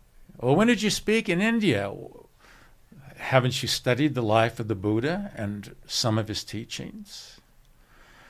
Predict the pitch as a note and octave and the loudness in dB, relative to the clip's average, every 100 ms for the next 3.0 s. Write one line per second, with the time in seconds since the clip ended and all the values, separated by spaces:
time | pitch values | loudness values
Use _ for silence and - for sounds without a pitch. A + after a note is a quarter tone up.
0 | - - - _ _ _ _ _ - - | -20 -20 -20 _ _ _ _ _ -20 -20
1 | - - C#3 C3+ C#3 C#3+ D3 C#3+ B2+ - | -10 4 8 10 10 8 6 4 0 0
2 | - - G3+ F#3+ A2 B2+ B2+ - - | -10 2 4 4 0 0 0 -2 -12